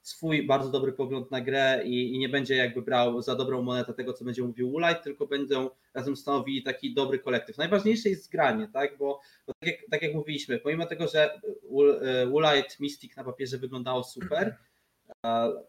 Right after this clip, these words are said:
też nie mieliśmy za bardzo, nie mieliśmy za bardzo przesłanek, żeby to oceniać z perspektywy czasu, bo oni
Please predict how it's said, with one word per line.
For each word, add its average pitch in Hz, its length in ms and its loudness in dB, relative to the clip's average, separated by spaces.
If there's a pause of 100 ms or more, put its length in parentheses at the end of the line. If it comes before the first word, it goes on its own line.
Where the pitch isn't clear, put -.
(640)
też - 120 -8
nie 151 80 2
mieliśmy 139 260 0
za 139 100 2
bardzo, 139 340 2
nie 127 100 -2
mieliśmy 135 260 -4
za 131 60 0
bardzo 131 220 -2
przesłanek, 127 380 -4
żeby 123 180 -8
to 135 80 -4
oceniać 127 300 -4
z - 40 -20
perspektywy 123 460 -10
czasu, 123 280 -8
bo 120 80 -6
oni 120 220 0